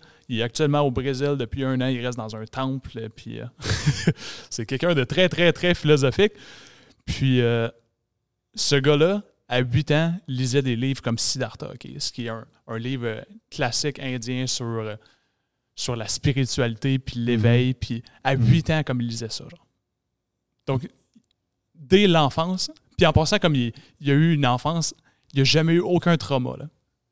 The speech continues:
Speaker 1: C'est une âme cent pour cent pure qui a jamais vécu aucun trauma.
Speaker 2: Ouais, mais là, tu me, tu me sors les exceptions de l'exception, là. C'est parce qu'on parle pas de la même affaire. Moi, je te fais des grandes
Speaker 1: Ouais.
Speaker 2: tendances, toi, tu me sors les exceptions.
Speaker 1: <laughs>
Speaker 2: Mais oui, c'est possible.
Speaker 1: Ouais.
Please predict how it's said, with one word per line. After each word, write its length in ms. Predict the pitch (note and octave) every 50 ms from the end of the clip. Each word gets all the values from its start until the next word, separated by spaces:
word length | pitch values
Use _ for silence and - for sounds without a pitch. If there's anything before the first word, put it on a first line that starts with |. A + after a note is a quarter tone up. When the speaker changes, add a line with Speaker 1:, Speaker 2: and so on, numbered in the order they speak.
| _ _ _ -
Speaker 1:
C'est 220 | - - - D3+
une 160 | D3 D3+ D3+
âme 200 | D#3+ E3+ E3+ D#3+
cent 260 | - - - G3+ G3+ F3+
pour 160 | - D3 -
cent 160 | - D3+ C3+ A#2+
pure 220 | - D3+ D3+ D3+
qui 100 | - C#3
a 40 | B2
jamais 280 | A2 B2 B2+ C3 C3+ B2+
vécu 280 | B2 B2 A#2 - - -
aucun 260 | - C#3+ C3 C#3 C3
trauma. 240 | B2+ - - - - D3+ - _ _ _ _ _ _ _ _ _ _ _ _ _ _ _ _ -
Speaker 2:
Ouais, 200 | A2+ G2 E2+ D#2
mais 100 | C#2+ D2
là, 120 | E2+ F2
tu 140 | - - F#2
me, 60 | F2+ - - - -
tu 100 | - G2
me 80 | F#2+ G2
sors 360 | - - A#2 A2+ A#2 A2+ G#2
les 200 | F#2+ F#2 E2+ F2
exceptions 420 | F#2 F#2 - F#2+ D#2+ - - G#2+ A2
de 60 | F#2+
l'exception, 560 | F2+ - - - - - - - G#2+ G#2+ - - -
là. 60 | - -
C'est 80 | - -
parce 140 | - G#2+ -
qu'on 220 | - A#2 G#2+ G#2 -
parle 180 | A#2 G2+ G2+
pas 80 | - C3
de 40 | A#2+
la 60 | A2
même 160 | G#2+ G#2 F#2
affaire. 340 | F#2 - A#2+ B2 B2 A#2+ - - _ _ _ _
Moi, 120 | - C3+ C3+
je 60 | -
te 80 | - A#2
fais 120 | - C3
des 120 | A#2+ B2 A#2
grandes 160 | A#2+ B2 B2+
Speaker 1:
Ouais. 60 | A#2
Speaker 2:
tendances, 440 | - B2 A#2 A2+ A#2+ D3 D#3+ D#3 -
toi, 100 | - C3
tu 120 | - - B2
me 40 | A2+
sors 240 | - - B2+ C#3
les 160 | C#3 B2+ G#2+ G2
exceptions. 560 | G#2 - - - - - - A2 A#2 - - - -
Speaker 1:
<laughs> 80 | G3 - - - - - - - - - - - _ _ _ _ _ -
Speaker 2:
Mais 120 | C#3 C#3
oui, 180 | D3 E3+ G#3 G3+
c'est 140 | - - D3
possible. 580 | - D3+ C#3+ A#2+ - - E3 E3 D#3 A2 F#2+ C3+
Speaker 1:
Ouais. 120 | D#3+